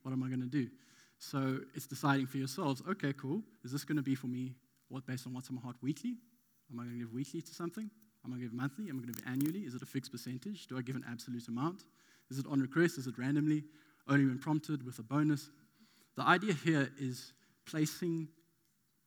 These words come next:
placing the responsibility and taking ownership of ourselves and thinking giving is something that's important. I recognize it. Cool. What am I gonna do about it? How's it gonna look like? And without comparing yourself to others,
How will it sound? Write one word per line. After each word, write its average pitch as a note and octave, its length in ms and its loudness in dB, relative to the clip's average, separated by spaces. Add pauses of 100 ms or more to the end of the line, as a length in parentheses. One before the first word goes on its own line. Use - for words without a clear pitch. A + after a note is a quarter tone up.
(120)
placing D#3+ 300 2
the D3+ 60 4
responsibility C#3 580 -2 (140)
and B2+ 100 -4
taking D3 300 -2
ownership C#3 420 2
of B2+ 100 -6
ourselves A#2+ 520 -4
and A#2+ 120 -6
thinking C3+ 300 -2
giving C#3 320 4
is C3+ 100 -2
something C3 280 -4
that's B2 160 -6
important. D#3+ 480 -2 (400)
I C3 60 2
recognize D#3 580 4
it. A3 100 -4 (300)
Cool. C#3 260 8 (380)
What C3 160 -2
am C3 100 4
I C3 80 2
gonna B2 160 -2
do A2+ 160 -8
about A2 220 -10
it? G#2+ 60 -14 (340)
How's D3 240 4
it D3 40 -4
gonna D3+ 180 4
look C3 200 0
like? C3 200 0 (340)
And C3 180 0
without C3+ 380 0
comparing C#3 460 -2
yourself B2+ 380 -8
to - 120 -14
others, A2+ 400 -10